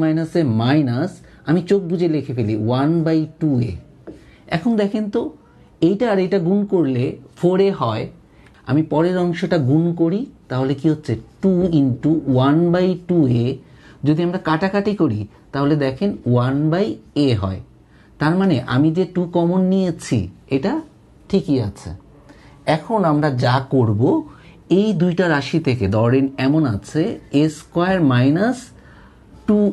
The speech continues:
এ, তাহলে আমরা কি করতে পারি? এ কমন নিতে পারি, a minus টু। এখানেও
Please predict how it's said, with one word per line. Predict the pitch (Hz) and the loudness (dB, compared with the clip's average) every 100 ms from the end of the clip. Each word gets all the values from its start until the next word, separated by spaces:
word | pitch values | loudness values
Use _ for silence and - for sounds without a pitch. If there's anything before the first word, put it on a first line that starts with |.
| - 127 | 0 0
এ, | 107 - - - - - | -2 -6 -18 -20 -12 -4
তাহলে | 165 190 | 0 2
আমরা | 185 190 | 0 0
কি | 214 208 | -2 0
করতে | 165 - 120 | 0 0 -2
পারি? | 107 98 98 - _ - 156 | -2 -2 -4 -10 _ -2 0
এ | 170 170 | 0 0
কমন | 151 156 165 | 0 2 0
নিতে | 165 170 | -2 -4
পারি, | 190 226 - - 143 | -2 -4 -4 -2 0
a | 151 147 | 2 2
minus | 143 165 196 269 - - - | 2 2 0 -2 -8 -8 -2
টু। | 151 - - - - - - - - | -2 -2 -12 -20 -20 -20 -20 -6 0
এখানেও | 196 247 247 | 0 0 0